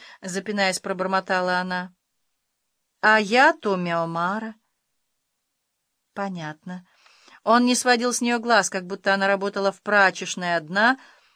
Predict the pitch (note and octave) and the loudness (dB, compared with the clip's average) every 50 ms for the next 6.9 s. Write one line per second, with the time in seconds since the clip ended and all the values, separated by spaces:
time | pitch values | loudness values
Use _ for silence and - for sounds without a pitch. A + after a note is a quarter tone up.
0 | _ - - A3 - A#3+ A#3+ A#3+ A3+ - - C#4+ C#4+ D4+ D4+ D4 C#4+ C#4 B3 A#3 | _ -8 -6 -4 -2 -2 -2 -2 0 0 2 2 2 2 2 0 0 2 2 2
1 | A#3 A3+ - C4 B3 A#3+ A#3 A#3 A3+ A#3+ B3 A#3+ A#3+ A#3+ A#3 A#3 A#3 A#3 - A#3 | 2 2 2 -2 -2 -2 0 0 0 0 0 0 0 0 0 0 -2 -2 -2 -4
2 | A3+ A3 A3 G#3+ G3+ G3 G#3+ G#3+ G#3 G3+ - - G#3 G3+ - _ _ _ - A3 | -2 -2 -2 -4 -4 -4 -4 -2 -4 -4 -6 -8 -10 -10 -12 _ _ _ -8 -8
3 | G3+ F#3 F3+ G3+ G#3 G3+ G3+ - A3+ A3+ A#3+ B3 B3 C#4 C4+ C4+ C4 C4 _ _ | -6 -6 -4 -4 -4 -4 -2 0 2 2 2 2 2 -2 -2 -4 -4 -6 _ _
4 | _ _ _ _ _ _ - A3+ A#3 B3 B3 B3 A3+ A#3+ B3 B3 A#3+ - A#3+ A#3 | _ _ _ _ _ _ 0 2 2 4 2 2 2 2 0 0 0 -2 -2 0
5 | A#3 A#3+ A#3 A3 A3+ C4+ C#4+ C4+ A#3+ - - A#3 G#3 A3 A3 A3+ A3 - A#3+ A3+ | 2 2 2 2 0 -4 -6 -6 -8 -8 -8 -6 -4 -4 -4 -4 -6 -8 -8 -6
6 | A3 - - A3 G#3+ G#3 G#3 F3+ F3 E3 E3 - F3+ E3 D#3+ E3 D#3+ | -6 -6 -6 -6 -6 -6 -6 -8 -10 -10 -10 -12 -14 -12 -12 -12 -16